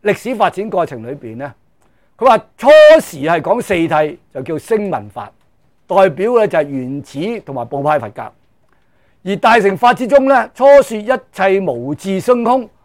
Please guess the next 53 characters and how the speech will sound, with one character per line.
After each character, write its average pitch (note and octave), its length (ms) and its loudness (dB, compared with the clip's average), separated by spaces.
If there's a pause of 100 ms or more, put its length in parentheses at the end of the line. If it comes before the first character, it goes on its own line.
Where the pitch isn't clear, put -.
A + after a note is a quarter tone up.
(340)
後 A3 280 4
來 D#3+ 240 2
解 B3+ 320 2
說 A3+ 160 -6
為 D#3 220 2
無 D3+ 400 -2
其 D3+ 220 -4
所 G3 280 0
無， D3 380 -2
有 F#3 280 0
其 D3+ 200 -6
所 E3+ 260 0
有。 D#3+ 240 0 (420)
呢 C4+ 100 0
個 C#4 100 4
就 - 80 2
係 C4+ 80 2
大 F3+ 300 0
乘 D3 240 -8
佛 E3 160 -4
法 F3+ 240 -2
分 C4 220 -4
開 B3+ 140 0
前 C3+ 500 -12
期 C#3 200 -6
與 F#3 80 -2
後 E3+ 280 -2 (160)
期 A#2+ 160 -14
嘅 E3 120 -8
確 E3 320 -2
證。 F3+ 320 -2 (960)
而 E3 40 -12
一 A3+ 100 0
切 B3+ 260 2
經 D4 160 0
係 B3+ 80 2
佛 F3+ 160 -2
說 G#3 200 -8
的， A#3 280 -4
所 A3+ 280 -2
以 A3 180 -2
表 F#3+ 340 -4
示 G#3 200 -6
為 C3+ 140 -4
世 F#3 320 -2
尊 A#3+ 240 -8
說 F#3 180 -8
法 D#3 180 -4
的 - 160 -16
三 G#3+ 460 0
個 F#3 100 -2
階 G#3 360 2
段， B2+ 280 -8